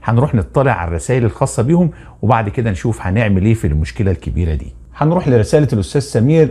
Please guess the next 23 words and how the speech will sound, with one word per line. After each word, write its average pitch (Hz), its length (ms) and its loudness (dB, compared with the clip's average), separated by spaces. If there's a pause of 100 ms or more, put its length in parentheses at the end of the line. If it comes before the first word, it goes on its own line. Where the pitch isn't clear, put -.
"السيارة 143 680 4
بتفشل 123 640 0
عند 104 260 0
سرعة 110 400 0
ستين، 165 600 -2
يعني 135 300 0
بيحصل 131 380 0
فيها 127 220 0
مشاكل، 120 560 0
ضعف 95 360 0
في 92 140 -6
العزم، 110 400 2 (380)
غير 151 320 4
ترمبة 120 480 -2
البنزين، 95 600 0
وغير 87 380 0
بوجيهات، 87 600 0
وغير 87 340 0
بوابة 87 360 2
الهواء، 120 340 2
وغير 156 520 2
كل 160 320 2
الحساسات. 127 600 0